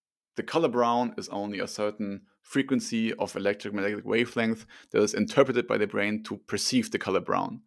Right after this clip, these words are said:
So then neuroscience asked themselves, "Well,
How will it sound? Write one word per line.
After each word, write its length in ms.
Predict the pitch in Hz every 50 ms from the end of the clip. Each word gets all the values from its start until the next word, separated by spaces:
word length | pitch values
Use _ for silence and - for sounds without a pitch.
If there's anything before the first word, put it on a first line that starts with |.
| _ _ - - - _ _ _ _ _ -
So 120 | - 135
then 440 | 120 143 175 185 185 175 165 - - _ _ _ 120
neuroscience 720 | 127 131 135 127 - - 220 254 269 226 - - - - _ _ _ _ _ _ -
asked 200 | 107 110 110 -
themselves, 460 | 113 107 107 - - 107 107 - -
"Well, 300 | 117 107 107 110 110